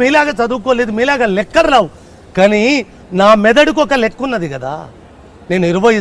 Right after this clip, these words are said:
సంవత్సరాలు నీ ఉద్యమంలో సింహభాగంలో వర్క్ చేసిన కదా,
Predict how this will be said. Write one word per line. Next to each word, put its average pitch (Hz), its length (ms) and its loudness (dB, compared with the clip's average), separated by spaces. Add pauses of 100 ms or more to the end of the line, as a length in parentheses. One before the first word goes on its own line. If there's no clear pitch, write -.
(100)
సంవత్సరాలు 175 680 0 (800)
నీ 180 80 2 (160)
ఉద్యమంలో 220 560 0 (640)
సింహభాగంలో 302 760 2
వర్క్ 226 320 0
చేసిన 185 300 -6
కదా, 127 260 -8